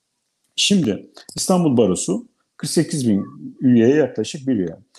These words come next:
Geçen seçimlerde yaklaşık yirmi bin üzerine, yirmi iki bine yaklaşık bir sayı diye aklımda kalmış. Bu,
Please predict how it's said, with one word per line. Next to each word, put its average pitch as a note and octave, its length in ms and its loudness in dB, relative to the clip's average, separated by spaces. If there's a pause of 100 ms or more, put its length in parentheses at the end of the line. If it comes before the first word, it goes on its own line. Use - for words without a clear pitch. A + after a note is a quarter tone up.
(280)
Geçen D#3+ 400 -2
seçimlerde B2+ 640 -4
yaklaşık C#3 640 -8
yirmi B2+ 360 2
bin G2 120 2
üzerine, F2+ 300 -2
yirmi A#2+ 200 2
iki A#2 220 -6
bine F#2+ 260 -4
yaklaşık G#2 500 -6
bir A#2+ 280 -2
sayı A#2 360 2
diye F2+ 220 2
aklımda E2+ 480 -6
kalmış. B2+ 480 -6 (420)
Bu, F3 240 -2